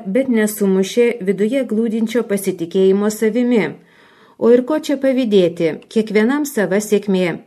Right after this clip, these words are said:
Pavyduoliai dažniausiai pralaimi kovą dėl sėkmės, mat jie dažnai persistengia. Nepakartojamas džiaugsmas naktį.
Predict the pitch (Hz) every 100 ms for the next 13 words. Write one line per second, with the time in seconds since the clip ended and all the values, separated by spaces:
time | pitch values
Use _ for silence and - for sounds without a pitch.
0 | _ 202 196 202 277 269 262 226 220 214
1 | 220 220 220 202 185 190 190 170 180 196
2 | 208 226 226 180 208 214 214 202 247 208
3 | 156 - - - - 190 185 269 285 196
4 | 180 196 214 214 196 185 - 175 185 170
5 | 165 160 151 147 _ _ _ _ _ _
6 | _ _ _ _ _ - 196 196 190 190
7 | 175 240 269 269 254 262 190 180 180 180
8 | 208 196 196 202 180 170 - 170